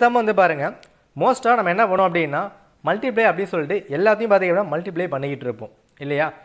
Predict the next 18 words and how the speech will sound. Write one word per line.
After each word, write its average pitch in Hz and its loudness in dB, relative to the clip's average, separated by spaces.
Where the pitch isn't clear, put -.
So - -10
அது 196 2
வந்து 233 -2
பின்னாக்கா 196 0
டைம் 185 0
கண்டிப்பா 175 -2
கன்சியூம் 165 -6
ஆக 135 -2
தான் 165 -4
செய்யும். 135 -6
சி 214 -6
சாட் 220 0
பொறுத்த 175 0
வரைக்கும் 165 -4
ஒரு 165 0
சம் 202 -2
பாத்தீங்க 175 0
அப்படின்னா, 165 -6